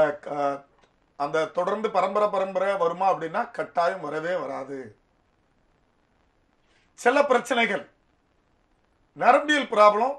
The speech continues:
பரம்பரை ப-, சில பரம்பரையை தொட்டு பரம்பரைக்கு வர்றதுக்கு வாய்ப்பு இருக்கு. அந்த வாத பிரச்சனைகள், சில வயசுல சில, சில நரம்புகள் பாதிக்கப்பட்டு வளர்ச்சி நல்லா தான் இருப்பாங்க, ஒரு ஒன்போல, அதாவது த-, ஆ,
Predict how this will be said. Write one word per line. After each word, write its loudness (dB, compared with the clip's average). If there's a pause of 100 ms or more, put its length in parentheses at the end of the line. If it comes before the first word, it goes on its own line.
பரம்பரை 0
ப-, -2
சில -4
பரம்பரையை -2
தொட்டு -8
பரம்பரைக்கு -2
வர்றதுக்கு -4
வாய்ப்பு -2
இருக்கு. -20 (320)
அந்த -6
வாத 4
பிரச்சனைகள், -12 (880)
சில 0
வயசுல 2 (560)
சில, 2
சில 2
நரம்புகள் 0
பாதிக்கப்பட்டு -2 (720)
வளர்ச்சி 0
நல்லா 4
தான் 4
இருப்பாங்க, -2 (180)
ஒரு -8
ஒன்போல, 2 (300)
அதாவது 0 (160)
த-, -6 (380)
ஆ, 4